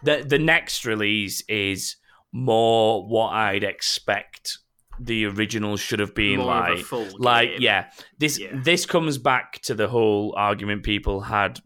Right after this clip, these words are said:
Speaker 1: quite recently with Sea of Thieves as well, which is Sea of Thieves has vastly improved with the regular content updates it's now getting. No Man's Sky has been vastly improved by the next update, but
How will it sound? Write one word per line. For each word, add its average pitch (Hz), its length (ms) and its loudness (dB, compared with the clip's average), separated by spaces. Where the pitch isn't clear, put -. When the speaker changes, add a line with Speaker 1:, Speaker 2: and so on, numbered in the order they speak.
Speaker 1:
quite 110 180 0
recently 95 440 -2
with 95 100 -6
Sea 92 220 -6
of 95 60 -14
Thieves 92 360 -6
as 90 140 -10
well, 92 340 -4
which 98 240 -8
is 98 300 -4
Sea 143 340 2
of 139 100 0
Thieves 120 440 -2
has 104 140 -4
vastly 113 500 -2
improved 104 880 -4
with 104 480 -4
the 95 100 -4
regular 101 400 -2
content 95 540 -2
updates 92 460 -4
it's - 180 -16
now 92 240 -8
getting. 95 420 -2
No 110 240 4
Man's 98 300 0
Sky 92 360 0
has 95 160 0
been 95 180 -4
vastly 92 380 -4
improved 90 480 -6
by 90 160 -2
the 90 100 -4
next - 400 -6
update, 87 460 -8
but 92 220 -2